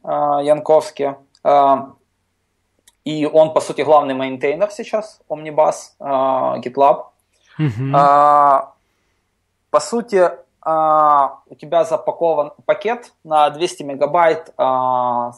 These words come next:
Speaker 1: со всеми зависимостями, которые тебе нужны, и с шефом, который все это разворачивает, а, со всеми конфигами и так далее. Вот. И, по сути, когда мы это сделали, это,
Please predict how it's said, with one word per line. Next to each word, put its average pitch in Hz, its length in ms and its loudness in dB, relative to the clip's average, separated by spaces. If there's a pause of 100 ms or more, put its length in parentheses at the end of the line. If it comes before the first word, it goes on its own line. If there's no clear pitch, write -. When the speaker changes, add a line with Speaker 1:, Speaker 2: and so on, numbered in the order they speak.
Speaker 1:
со 123 100 -6
всеми 143 360 -2
зависимостями, 214 640 -6
которые 240 320 -6
тебе 214 100 0
нужны, 240 480 -2 (460)
и 180 180 4
с - 100 -2
шефом, 185 580 2
который 147 420 0
все - 160 -2
это 135 160 -2
разворачивает, 117 840 -4 (760)
а, 127 800 4
со - 240 -4
всеми 170 260 0
конфигами 151 560 0
и 131 40 -4
так 120 180 -4
далее. 107 340 -2 (240)
Вот. 120 380 0
И, 156 420 -4 (360)
по 143 100 0
сути, 156 560 2 (260)
когда 143 300 0
мы 143 100 0
это 135 160 -2
сделали, 131 340 0
это, 117 280 -6